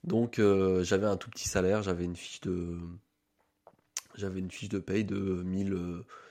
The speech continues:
mille cent cinquante euros, je pense, à l'époque. Euh, c'était en deux mille dix-neuf, hein, donc c'est pas si vieux que ça. Et, euh,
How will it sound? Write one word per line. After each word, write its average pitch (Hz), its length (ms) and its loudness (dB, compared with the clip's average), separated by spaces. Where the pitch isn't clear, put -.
mille 98 220 -2
cent - 160 -4
cinquante 90 420 -6
euros, 92 220 -2
je - 80 -14
pense, - 340 -16
à - 60 -10
l'époque. - 420 -6
Euh, 90 100 0
c'était - 180 0
en 92 120 4
deux 95 140 2
mille 101 360 2
dix-neuf, 90 380 -6
hein, 87 40 -8
donc 87 140 -10
c'est - 100 -16
pas 95 100 -6
si - 160 -6
vieux 90 80 -4
que - 80 -6
ça. 120 180 -8
Et, 117 220 6
euh, 95 600 6